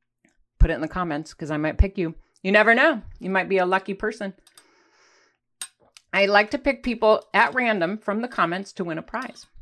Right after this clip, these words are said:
So the more you comment, the more you get involved, the more you share, the more likely are you to win a prize during one of the Dirty Lazy Keto videos.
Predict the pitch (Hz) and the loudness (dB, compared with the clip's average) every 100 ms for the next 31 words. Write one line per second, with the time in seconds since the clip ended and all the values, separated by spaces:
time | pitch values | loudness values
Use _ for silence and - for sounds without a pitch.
0 | - _ _ 196 190 196 220 240 240 220 | -20 _ _ -6 -2 0 0 -2 0 0
1 | 220 220 180 175 185 185 202 196 180 180 | 0 -2 -4 -4 -4 -4 -6 -4 -2 -2
2 | 180 - _ _ _ _ 160 165 185 226 | -4 -12 _ _ _ _ -6 -4 -4 -2
3 | 208 190 214 - - - - - _ _ | 2 2 0 -12 -16 -16 -18 -20 _ _
4 | _ - - - - _ _ _ - 180 | _ -20 -14 -14 -14 _ _ _ -8 0
5 | 190 175 165 190 220 165 170 185 254 180 | 2 4 2 2 2 2 2 -2 0 0
6 | 208 170 185 - - 170 170 151 165 - | -2 -10 -10 -8 -6 -6 -8 -10 -10 -8
7 | 156 151 151 170 170 165 165 - - 175 | -10 -8 -8 -6 -6 -6 -8 -8 -6 -4
8 | 185 330 370 180 - | 0 2 4 2 -4